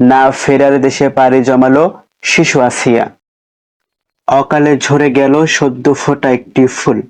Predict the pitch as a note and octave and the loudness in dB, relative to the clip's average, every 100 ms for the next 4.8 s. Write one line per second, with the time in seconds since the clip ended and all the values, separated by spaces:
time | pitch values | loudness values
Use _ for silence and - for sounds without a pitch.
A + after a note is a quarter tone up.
0 | _ _ _ _ _ - B2+ B2+ C#3+ - | _ _ _ _ _ 0 2 2 2 0
1 | C3+ C3+ C#3 B2+ B2+ C3 C#3 C3+ B2 C3 | 2 2 2 0 0 2 2 2 0 -2
2 | - D3 D3 C3+ C3 - - C3 C3 - | -2 0 2 2 -2 -6 -2 0 0 -2
3 | C#3 C3+ C3+ C3+ C3 C3+ - C3 C#3+ C3 | -4 0 2 2 2 0 0 -2 0 -2
4 | - C#3 C3+ - C3 B2+ B2 A#2 | -2 -6 -6 -4 -2 0 0 0